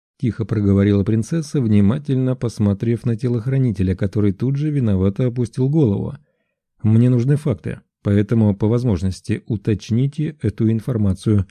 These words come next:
Мы не должны упустить того самого момента, когда ситуация перейдет за определенную грань. Иначе будет поздно ему помогать. Я не хочу, чтобы он превратился в сумасшедшего или вообще умер.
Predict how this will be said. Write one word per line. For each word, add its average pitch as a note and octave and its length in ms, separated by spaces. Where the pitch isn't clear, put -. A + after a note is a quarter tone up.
Мы A#2+ 220
не C3 100
должны A#2 440
упустить C#3+ 560
того A#2 240
самого G#2+ 400
момента, A2 480
когда A2 340
ситуация A#2 680
перейдет A2+ 680
за A2+ 240
определенную F#2+ 720
грань. A2 340
Иначе D3 320
будет D#3+ 300
поздно G#2+ 400
ему G2+ 280
помогать. A2+ 760
Я G2+ 380
не D#3 160
хочу, D#3 380
чтобы G2+ 360
он A#2 160
превратился B2 720
в - 20
сумасшедшего C#3 800
или A2+ 180
вообще A2 540
умер. G#2+ 400